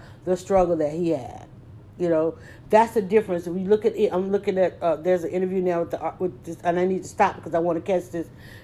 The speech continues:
interview with this, uh, that she's doing with this athlete. You know, people are surprised how many athletes now are speaking out because somebody liberated them.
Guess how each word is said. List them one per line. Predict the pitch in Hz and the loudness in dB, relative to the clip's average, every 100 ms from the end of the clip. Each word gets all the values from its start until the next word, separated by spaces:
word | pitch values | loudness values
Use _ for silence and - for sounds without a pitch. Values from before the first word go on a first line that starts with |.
| - | -2
interview | 214 208 196 190 | 2 4 4 2
with | 180 170 | 2 0
this, | 165 - | -6 -4
uh, | 170 156 151 135 - | -4 -2 -4 -8 -10
that | 156 151 - | -2 -2 -2
she's | 190 190 | -10 -10
doing | - 185 170 | -2 0 0
with | 165 151 | -2 -6
this | 156 - - | -10 -10 0
athlete. | 220 269 190 160 123 - - - | 0 2 -2 -6 -8 -16 -18 -4
You | 214 | 2
know, | 185 180 - - - | 4 2 -4 -12 -4
people | 254 226 208 | -4 2 2
are | 190 | 2
surprised | 196 - 226 220 214 202 | -2 -2 4 6 6 4
how | 202 | 0
many | 196 185 190 | 0 0 2
athletes | 226 233 190 175 | 2 0 -4 -4
now | 190 185 | -4 -2
are | 156 | -2
speaking | 175 220 208 233 | -4 -6 -4 -4
out | 196 | -4
because | 196 - - 339 226 - - - | -6 -8 0 2 2 0 -16 -18
somebody | - 294 294 294 277 | 2 4 6 6 4
liberated | 269 277 254 269 233 190 175 175 | 2 2 2 2 2 2 0 -2
them. | 151 | -6